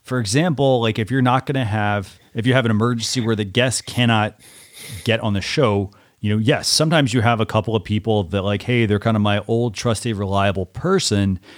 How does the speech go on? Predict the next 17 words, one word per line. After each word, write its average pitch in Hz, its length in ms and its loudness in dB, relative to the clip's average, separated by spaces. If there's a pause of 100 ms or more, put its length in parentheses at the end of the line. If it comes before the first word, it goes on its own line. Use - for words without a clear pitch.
(160)
that 120 220 0
I 117 140 2
can 104 460 0 (380)
bring 110 200 2
them 104 140 0
on." 98 440 0 (140)
However, 131 580 2
you 117 100 0
know, 101 320 0 (120)
things 139 300 0
do 131 140 4
happen. 117 360 4
People 139 300 -2
do 147 160 2
understand, 117 640 0 (320)
you 92 120 -4
know, 92 260 -2